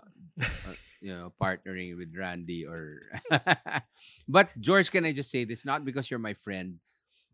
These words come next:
Speaker 1: not because you're Ziki's Ninong, but
Speaker 2: Yeah.
Speaker 1: for me, one of the best worship leaders L O J has ever produced is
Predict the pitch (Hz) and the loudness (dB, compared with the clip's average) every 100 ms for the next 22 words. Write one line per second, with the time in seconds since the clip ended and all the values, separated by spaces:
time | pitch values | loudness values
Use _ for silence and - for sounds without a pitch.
0 | _ 113 131 135 127 120 120 104 98 110 | _ -4 -4 -2 -4 -4 -4 -6 -4 -4
1 | 110 - 104 98 87 82 82 _ _ _ | -4 -6 -8 -8 -8 -14 -20 _ _ _
2 | _ 123 123 147 131 - 127 127 123 117 | _ -4 -4 -4 -4 -2 0 2 2 -2
3 | - _ _ _ 120 139 139 120 107 95 | -8 _ _ _ -4 0 0 -2 -6 -6
4 | 120 107 - _ 117 117 - 110 101 101 | -6 -6 -8 _ -10 -8 -8 -10 -8 -8
5 | 92 92 92 87 - _ _ _ 143 139 | -8 -10 -10 -12 -16 _ _ _ -6 -2
6 | 123 104 107 101 98 - - 104 92 98 | -2 -4 -6 -6 -10 -16 -12 -12 -10 -12
7 | 87 _ _ _ - 95 87 92 87 - | -14 _ _ _ -10 -10 -6 -8 -8 -12